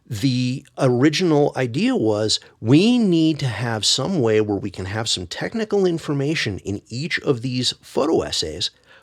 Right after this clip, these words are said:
but we don't want to lose an audience that has little or no understanding of what goes into these things.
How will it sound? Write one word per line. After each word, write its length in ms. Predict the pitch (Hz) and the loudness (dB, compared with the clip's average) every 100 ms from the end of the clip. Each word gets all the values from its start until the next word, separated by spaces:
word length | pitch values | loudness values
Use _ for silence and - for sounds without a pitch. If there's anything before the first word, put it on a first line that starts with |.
| - | -18
but 540 | 101 135 220 170 - - - - | -6 2 4 4 2 -4 -20 -8
we 120 | 120 | -6
don't 380 | 110 107 139 175 | -2 0 2 2
want 300 | 135 127 - | 0 -2 -4
to 160 | - 104 | -8 -8
lose 760 | 95 90 113 131 107 - - - | -8 -4 -2 0 -2 -4 -8 -6
an 160 | 117 110 | -6 -4
audience 640 | 117 131 135 101 104 - - - _ | 0 0 0 -4 -6 -8 -8 -20 _
that 140 | 127 110 | -2 0
has 200 | 113 110 | 0 0
little 440 | 104 110 127 165 | 0 2 4 4
or 160 | 135 120 | 2 0
no 400 | 120 131 139 - | 0 2 0 -2
understanding 720 | 110 107 - 156 190 170 110 | -6 -4 -4 -2 -2 -2 -2
of 100 | 107 | -2
what 160 | - | -4
goes 220 | 139 151 156 | -2 -2 -2
into 160 | 247 | -4
these 260 | 117 95 - | -4 -4 -4
things. 300 | - - | -6 -12